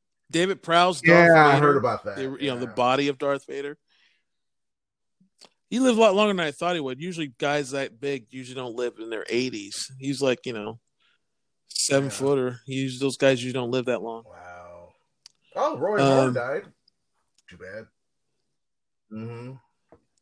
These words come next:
Speaker 1: Alex Trebek. Um,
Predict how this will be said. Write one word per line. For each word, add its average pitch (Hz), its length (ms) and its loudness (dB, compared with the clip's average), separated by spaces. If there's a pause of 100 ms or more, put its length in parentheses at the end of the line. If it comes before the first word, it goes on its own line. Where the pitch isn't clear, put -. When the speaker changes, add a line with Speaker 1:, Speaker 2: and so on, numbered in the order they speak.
(160)
Speaker 1:
Alex 131 360 0
Trebek. 143 800 2 (1500)
Um, 113 720 -6